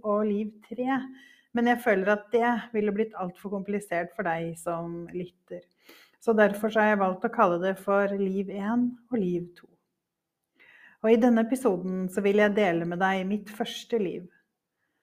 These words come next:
Fra fødsel til skilsmisse, i så korte trekk som jeg får til,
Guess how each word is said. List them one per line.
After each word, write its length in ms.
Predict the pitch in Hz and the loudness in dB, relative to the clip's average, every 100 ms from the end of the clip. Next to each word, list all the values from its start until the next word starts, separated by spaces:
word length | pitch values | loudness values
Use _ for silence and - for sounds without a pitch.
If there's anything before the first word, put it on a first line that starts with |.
| _ - | _ -6
Fra 140 | 170 | -6
fødsel 720 | - 247 247 - 240 240 240 226 - | 0 -2 -2 0 2 4 2 -2 -4
til 140 | 277 254 | -2 0
skilsmisse, 800 | 214 208 - 208 202 - 202 202 208 - - - - | 0 0 -2 -4 -4 -2 0 0 -2 -10 -20 -18 -4
i 80 | 247 | -2
så 240 | - 277 269 | 4 4 4
korte 240 | 254 254 | 2 2
trekk 320 | 247 220 214 - | 0 0 -2 -4
som 240 | 220 233 | -2 -2
jeg 80 | 226 - | -2 0
får 240 | 208 190 269 | 0 0 -2
til, 180 | 262 | -2